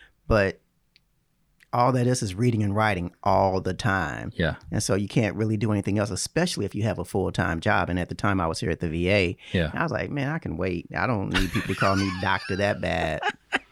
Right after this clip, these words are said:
Speaker 1: But people were already calling me doctor. And so it, like,
Speaker 2: Just 'cause you took a couple classes?
Speaker 1: No, no, no.
Speaker 2: Oh.
Speaker 1: Before I ever took classes, they would just see me and just naturally assume, "You must be doctor."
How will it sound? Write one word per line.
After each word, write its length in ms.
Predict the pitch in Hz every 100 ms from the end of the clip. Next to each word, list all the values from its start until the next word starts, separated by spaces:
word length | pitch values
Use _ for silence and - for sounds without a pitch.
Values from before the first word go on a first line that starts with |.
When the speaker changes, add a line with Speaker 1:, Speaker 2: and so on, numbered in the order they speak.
| - - - 214
Speaker 1:
But 140 | 190
people 240 | 214 269 247
were 160 | 220 -
already 400 | 208 208 190 185
calling 380 | - 170 151
me 80 | 147
doctor. 540 | 135 190 226 - - 139
And 100 | 143
so 160 | 156
it, 100 | 147
like, 120 | 143
Speaker 2:
Just 120 | 143 -
'cause 140 | 170
you 60 | 170
took 160 | 175
a 40 | 139
couple 220 | - 139
classes? 320 | 147 135 190
Speaker 1:
No, 60 | 453 494
no, 0 |
no. 480 | 415 480 480 480 466
Speaker 2:
Oh. 60 | 311
Speaker 1:
Before 360 | 185 135 240
I 100 | 240 -
ever 200 | 233 254
took 200 | 247 -
classes, 460 | - 233 233 208 165
they 100 | 202
would 120 | 208
just 220 | 208 190
see 100 | 233
me 220 | 226 208 196
and 120 | 185
just 200 | 185 147
naturally 340 | 147 180 165
assume, 420 | 160 - 180 160
"You 120 | 135 165
must 320 | 135 139 -
be 300 | 123 123 - - - 175
doctor." 600 | 135 135 - - 113 -